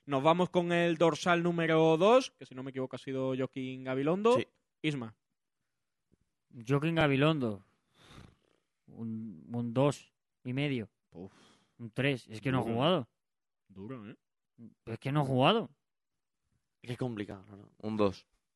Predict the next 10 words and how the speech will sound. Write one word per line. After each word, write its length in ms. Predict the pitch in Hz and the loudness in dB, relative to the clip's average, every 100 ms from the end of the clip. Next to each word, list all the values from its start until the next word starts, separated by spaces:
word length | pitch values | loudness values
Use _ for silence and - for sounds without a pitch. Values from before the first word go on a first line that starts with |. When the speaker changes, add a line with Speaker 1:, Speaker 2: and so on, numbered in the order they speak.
| _ _ _ _ _ _ 104 101 - | _ _ _ _ _ _ -20 -20 -20
Speaker 2:
Yo 60 | 101 | -6
voy 80 | 107 | -4
a 40 | |
poner 160 | 110 117 | -2 -4
un 100 | 107 | -2
tres. 260 | 117 127 - _ _ _ _ _ _ - | -2 -2 -6 _ _ _ _ _ _ -20
Es 120 | - | -20
que, 180 | - 113 _ _ _ | -20 -20 _ _ _
no 100 | 107 | -20
sé. 200 | 110 | -18